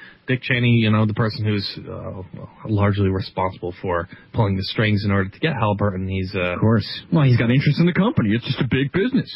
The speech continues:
Speaker 1: Yeah. Yep. And he, uh, <laughs> he still has stock in that company. So, um, but, you know, he's, he's, I have this article right here from the Washington Post. Uh, he's gonna have a six-month security detail after he gets out of office.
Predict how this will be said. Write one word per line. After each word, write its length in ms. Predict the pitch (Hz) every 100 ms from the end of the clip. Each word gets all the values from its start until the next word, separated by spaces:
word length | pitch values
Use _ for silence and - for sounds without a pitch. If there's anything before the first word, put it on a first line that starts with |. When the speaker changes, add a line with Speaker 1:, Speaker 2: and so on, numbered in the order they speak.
| - -
Speaker 1:
Yeah. 300 | 127 131 - - -
Yep. 180 | 127 131 117
And 140 | 104
he, 240 | 107 104
uh, 160 | 98 98 - 147 131 151 -
<laughs> 160 | -
he 120 | - 107
still 260 | - 101
has 120 | 95 -
stock 260 | 147 131
in 60 | 104
that 180 | 95 -
company. 320 | 95 98 98
So, 360 | - 127 113 - - - - -
um, 240 | 107 104
but, 160 | 98 104
you 120 | 120 131
know, 120 | 113
he's, 280 | 127 123 -
he's, 340 | - 131 127 - - -
I 60 | 110
have 100 | 113
this 140 | 110
article 300 | 117 107 110
right 100 | 104
here 140 | 107 117
from 140 | 113
the 60 | 101
Washington 420 | 104 101 101 95
Post. 420 | 123 123 107 -
Uh, 200 | - 98
he's 260 | 92 117 113
gonna 180 | 127 110
have 100 | 117
a 60 | 104
six-month 560 | - 151 - 131 131
security 560 | - 104 - 127 127 104
detail 420 | 107 101 104 90 -
after 300 | 104 120 113
he 100 | 107
gets 200 | 110 101
out 120 | 98
of 80 | 90
office. 460 | 95 104 - -